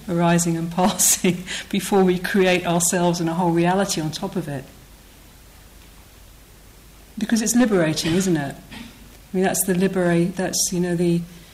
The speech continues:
the Vipassana meditation, the inquiry, moments of, you know, um, inquiry like this is a moment of wisdom, activates the wisdom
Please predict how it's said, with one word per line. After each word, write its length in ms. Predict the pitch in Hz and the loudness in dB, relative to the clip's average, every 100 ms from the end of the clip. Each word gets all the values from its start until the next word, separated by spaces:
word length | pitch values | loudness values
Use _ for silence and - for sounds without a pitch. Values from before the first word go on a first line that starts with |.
| - - - - - 220 | -20 -20 -20 -20 -18 -14
the 380 | - 170 185 | -12 -8 -6
Vipassana 680 | 180 185 180 269 254 - 196 | -2 -2 -2 -2 -2 2 2
meditation, 680 | 180 175 170 185 170 160 180 | 4 4 2 0 -2 0 2
the 100 | 170 | 2
inquiry, 920 | 185 185 220 220 214 175 156 147 156 - | 2 0 0 2 2 2 0 -2 -6 -10
moments 640 | 185 175 190 190 175 - 170 | -4 0 2 4 2 0 -4
of, 260 | 165 - - 175 | -6 -10 -14 -8
you 140 | 170 | -4
know, 640 | 170 160 165 - - 160 | -2 -4 -4 -6 -8 -6
um, 120 | 151 | -4
inquiry 580 | 160 - - 185 185 175 | -6 -6 -2 0 2 2
like 240 | 165 156 139 | 0 -4 -6
this 760 | 151 151 - - - - - - - - - - - - - - - | -8 -4 -2 2 2 2 -4 -16 -20 -20 -20 -20 -20 -20 -20 -18 -6
is 80 | 185 | 0
a 40 | |
moment 260 | 185 175 170 | 2 2 2
of 100 | 165 | 0
wisdom, 920 | 180 202 - - 165 147 147 156 160 | 2 2 0 -2 -4 -2 -4 -6 -6
activates 680 | 175 170 - 170 165 - - | -6 -6 -6 -4 -2 -2 -4
the 80 | 170 | -4
wisdom 960 | 170 190 202 - - 180 165 156 156 | -2 0 0 0 -2 -4 -2 -2 -4